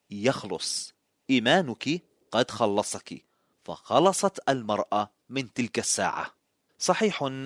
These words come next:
أنها شفيت بمعنى أنها تحررت من أهوال المرض،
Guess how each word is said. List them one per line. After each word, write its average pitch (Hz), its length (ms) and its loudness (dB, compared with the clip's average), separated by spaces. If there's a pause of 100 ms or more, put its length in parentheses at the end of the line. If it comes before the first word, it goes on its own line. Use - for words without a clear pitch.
(160)
أنها 95 420 -4
شفيت 98 640 -2
بمعنى 95 420 -4
أنها 92 420 -6
تحررت 104 760 -2
من 104 100 -8
أهوال 98 380 -2
المرض، 107 480 2